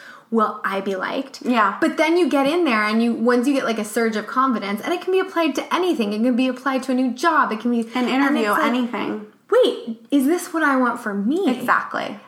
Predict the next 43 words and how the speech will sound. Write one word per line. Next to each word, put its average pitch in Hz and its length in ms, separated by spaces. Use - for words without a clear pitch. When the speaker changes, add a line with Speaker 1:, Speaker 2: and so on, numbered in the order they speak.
Speaker 1:
And, 294 260
and 269 200
to 277 140
reframe 254 580
that. - 260
And 262 100
it's 262 140
not 262 200
always 277 300
about 214 500
someone 226 380
else 214 500
accepting 208 520
you. 277 180
It's 208 180
about 208 280
what 254 200
do 247 100
you 233 300
want 220 300
for - 80
your 226 280
life, - 380
too. 339 260
Speaker 2:
Yeah, 339 380
and 294 160
you 311 120
will. 262 280
I 240 200
think, 285 240
like, 269 320
trust 247 380
me, 202 260
if - 300
anybody's 254 420
listening 220 300
who's 208 120
struggling 196 400
with 196 160
this, 202 280
or 202 60
even 226 280
if 220 160